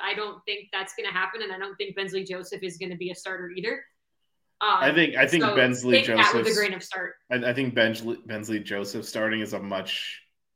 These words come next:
Speaker 2: higher chance than A J Casey starting, 'cause I think if we don't
Speaker 1: Yeah,
Speaker 2: get
Speaker 1: A J Casey, A J Casey is definitely not starting. We're gonna get people out of the portal, and again, I still don't think Bensley is starting next
Speaker 2: I
Speaker 1: year.
Speaker 2: don't think so either, but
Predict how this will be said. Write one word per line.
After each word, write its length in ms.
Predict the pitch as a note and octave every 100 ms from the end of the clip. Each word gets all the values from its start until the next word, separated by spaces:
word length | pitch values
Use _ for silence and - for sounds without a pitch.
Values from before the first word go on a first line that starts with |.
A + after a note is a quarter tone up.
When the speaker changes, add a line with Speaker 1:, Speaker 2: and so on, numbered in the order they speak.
| _
Speaker 2:
higher 400 | - G#2+ G#2+ G#2+
chance 440 | - A#2 G#2+ G2+ -
than 340 | G2 F#2+ G2
A 140 | G2+ F#2+
J 180 | F2+
Casey 480 | F2 G2 F2+ - D2+
starting, 580 | - G2+ F#2+ F#2+ G#2 G#2+
'cause 140 | - G#2+
I 80 | G#2+
think 140 | A2
if 100 | A2
we 60 | B2
don't 220 | A3+ -
Speaker 1:
Yeah, 140 | B3
Speaker 2:
get 40 | A#2
Speaker 1:
A 40 |
J 60 | F4
Casey, 640 | D#4 D4 D4+ D#4 D4 - -
A 140 | C4 C4
J 160 | D4+
Casey 340 | D4 C#4+ C#4+ C4
is 60 | B3+
definitely 460 | D#4+ B3 A#3 G#3+
not 260 | G3 F#3+ -
starting. 520 | - G3 F#3+ F#3 F#3 G3
We're 160 | A3
gonna 180 | B3+ C4+
get 180 | C4+ -
people 280 | A#3 A#3 G#3
out 120 | G3+
of 80 | G3+
the 80 | G3+
portal, 420 | G3 G3 G3 F#3+
and 160 | G3 G3
again, 300 | F#3+ G3 G3+
I 120 | F#3+
still 420 | F#3+ - G#3+ G3 F3+
don't 220 | F#3 F3+
think 180 | F3+ F3
Bensley 400 | F3 E3+ F3 E3
is 80 | -
starting 320 | F3 D#3 -
next 180 | - -
Speaker 2:
I 40 |
Speaker 1:
year. 80 | G3
Speaker 2:
don't 180 | C4 C4
think 160 | G3+ -
so 260 | F#3+ D3 C3+
either, 340 | D3 G3 G#3
but 440 | E3 C#3+ B2+ -